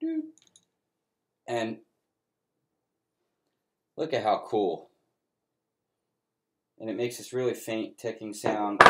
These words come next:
I just absolutely love it. Now this top chain is gonna come off. It's just such a simple design, and it's just so well thought out.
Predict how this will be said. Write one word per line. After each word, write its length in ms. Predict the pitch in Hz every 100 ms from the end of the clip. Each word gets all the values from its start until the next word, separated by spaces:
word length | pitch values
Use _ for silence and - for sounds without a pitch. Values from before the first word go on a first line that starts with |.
| - -
I 80 | 113
just 220 | 117 131
absolutely 500 | 107 107 - 101 -
love 240 | 92 95 92
it. 160 | - - _ _ _ _ _ _ _ _ _ -
Now 180 | 117 113
this 180 | 113 -
top 280 | - 156 -
chain 180 | 131 113
is 120 | 110
gonna 200 | 110 107
come 200 | 117 110
off. 320 | 104 - - _ _ _ _ _ _ _ _ _ -
It's 200 | - -
just 240 | 107 -
such 220 | - -
a 40 | -
simple 580 | - - 101 - 64
design, 680 | - - 64 58 - - - -
and 120 | 98
it's 180 | 95 -
just 280 | - -
so 400 | - 101 90 - - _
well 360 | - 110 101 87
thought 420 | - 107 92 90
out. 320 | 92 90 -